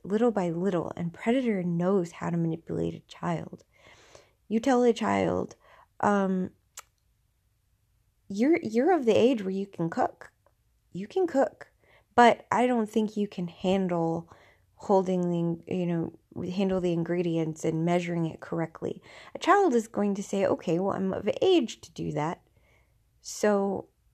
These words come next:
I need to step up my game. And I'm gonna try really hard to please you and make you happy, to show you that I can do this. However, you tell a child, "That's alcohol. You are not twenty-one years old. You will not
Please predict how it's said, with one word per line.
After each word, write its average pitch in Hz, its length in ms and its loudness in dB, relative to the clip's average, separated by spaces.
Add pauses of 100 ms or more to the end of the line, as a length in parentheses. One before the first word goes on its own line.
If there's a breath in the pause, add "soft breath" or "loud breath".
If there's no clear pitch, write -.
(100)
I 208 80 2
need 285 180 6
to 233 60 -4
step - 240 -4
up - 100 -2
my 180 160 -2
game. 185 560 2 (1040)
And 247 220 0
I'm 240 180 2
gonna 269 160 2
try 202 280 -2
really 196 420 -2
hard 196 540 0 (340 soft breath)
to - 100 -4
please 277 340 0
you 190 80 0
and 175 180 0
make 196 260 -2
you 190 100 -4
happy, 214 560 -2
to 185 60 -10
show 294 220 4
you 240 220 4
that 180 100 2
I 175 100 2
can 175 220 -4
do 214 180 0
this. - 400 -12 (560)
However, 226 460 6 (280 soft breath)
you 247 100 -4
tell 254 200 6
a 240 80 8
child, 190 560 2 (240)
"That's - 220 -2
alcohol. 196 580 4 (200 soft breath)
You 254 100 0
are 233 80 6
not 190 340 2
twenty-one 160 460 -4
years 156 200 -6
old. 156 200 -2
You 190 120 -6
will 208 260 6
not - 320 -2